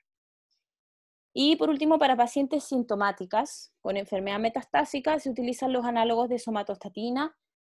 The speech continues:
para el control de síntomas, pudiendo esperarse cierto efecto antiprola-, antiproliferativo además.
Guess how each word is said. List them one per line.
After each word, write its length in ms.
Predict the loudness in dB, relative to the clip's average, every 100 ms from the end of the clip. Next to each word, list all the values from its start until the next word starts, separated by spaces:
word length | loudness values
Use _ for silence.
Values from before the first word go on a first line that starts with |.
| _ _ _
para 420 | 6 8 6 4 2
el 600 | 2 4 2 2 0 0
control 460 | 0 2 2 2 4
de 220 | 2 2
síntomas, 540 | 0 -2 -2 -2 -4 -4
pudiendo 560 | -2 0 0 0 -2 -2
esperarse 540 | -4 -2 0 0 -4
cierto 280 | -6 -4 -4
efecto 600 | -4 -4 -6 _ -2 -2 _ _ _ _
antiprola-, 520 | -6 -4 -2 0 0 0 -8 _
antiproliferativo 1000 | -4 -4 -2 -4 -4 -4 -4 -4 -4 -2 0
además. 600 | 0 0 -6 -14 -20 -20